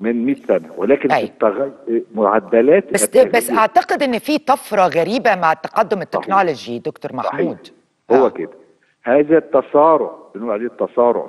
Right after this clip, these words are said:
Speaker 1: في التغيرات، اللاندسكيب بتاع سوق العمل في
Speaker 2: آه.
Speaker 1: العالم و، آه، آه، في المنطقة، إذا كان بيتغير قبل كده كل عشرين تلاتين سنة، دلوقتي بيتغير كل سنتين ثلاثة.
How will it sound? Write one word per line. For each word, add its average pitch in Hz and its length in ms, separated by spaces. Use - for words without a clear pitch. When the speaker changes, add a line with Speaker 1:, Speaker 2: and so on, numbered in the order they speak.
Speaker 1:
في 113 60
التغيرات، 110 600
اللاندسكيب 151 840
بتاع 92 220
سوق 117 200
العمل 90 320
في - 40
Speaker 2:
آه. - 20
Speaker 1:
العالم 104 440
و، 107 120
آه، 107 220
آه، 90 480
في - 120
المنطقة، 117 580
إذا 110 320
كان 160 200
بيتغير 151 380
قبل 120 140
كده 143 160
كل 127 220
عشرين 135 240
تلاتين 120 420
سنة، 143 180
دلوقتي 123 280
بيتغير 107 240
كل 113 260
سنتين 107 280
ثلاثة. 82 240